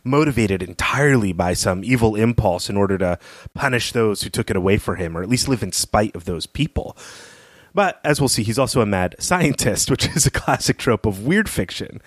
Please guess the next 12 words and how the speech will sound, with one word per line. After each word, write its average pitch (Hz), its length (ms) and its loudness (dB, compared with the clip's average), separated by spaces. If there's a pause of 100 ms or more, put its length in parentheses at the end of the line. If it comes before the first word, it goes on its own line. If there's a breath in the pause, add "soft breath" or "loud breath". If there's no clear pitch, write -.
(560 loud breath)
And 156 400 2 (680 loud breath)
we're 185 140 2
gonna 180 140 2
continue 196 420 4
to 165 100 6
see 175 200 4
with 143 120 4
this 110 140 -2
theme 143 180 2
of 117 140 0
purity 147 420 0
that 95 280 4